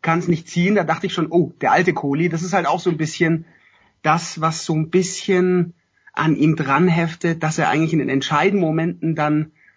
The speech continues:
so ein Match nicht zumachen kann. Dann denkt man auch wieder an die sieben Matchbälle gegen Murray letztes Jahr,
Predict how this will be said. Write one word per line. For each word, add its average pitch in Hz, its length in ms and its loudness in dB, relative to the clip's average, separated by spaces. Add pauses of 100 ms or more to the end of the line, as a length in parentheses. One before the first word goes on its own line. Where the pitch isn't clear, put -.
(240)
so 156 180 0
ein 151 380 2
Match 170 320 0
nicht 180 180 0
zumachen 156 460 2
kann. 123 300 -4
Dann 131 220 -2
denkt 160 200 -2
man 170 120 0
auch 160 200 0
wieder 175 240 0
an 165 140 -2
die 175 120 0
sieben 180 320 2
Matchbälle 180 520 0
gegen 185 300 2
Murray 170 320 4
letztes 156 440 -4
Jahr, 139 380 -2